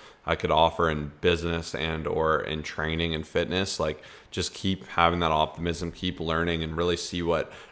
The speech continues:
resonates with you. So I think that was incredibly well said. This is a fun one too. So what advice would you give to someone starting out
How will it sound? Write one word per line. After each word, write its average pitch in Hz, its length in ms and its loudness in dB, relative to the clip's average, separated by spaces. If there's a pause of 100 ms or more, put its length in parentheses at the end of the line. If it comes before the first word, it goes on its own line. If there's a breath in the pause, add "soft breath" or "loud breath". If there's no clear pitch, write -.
resonates 82 600 2
with 80 140 -4
you. 76 200 -2
So 78 200 0
I 82 60 0
think 87 180 -4
that 82 100 2
was 80 140 0
incredibly 90 540 4
well 82 260 4
said. 80 460 2 (280 loud breath)
This 104 120 4
is 120 40 6
a 139 60 12
fun 110 260 10
one 98 160 6
too. 90 300 6
So 92 240 6
what 90 300 8
advice 92 560 8
would 90 120 -2
you 90 100 -2
give 82 260 2
to - 80 -6
someone 82 360 -2
starting 87 520 4
out 85 280 6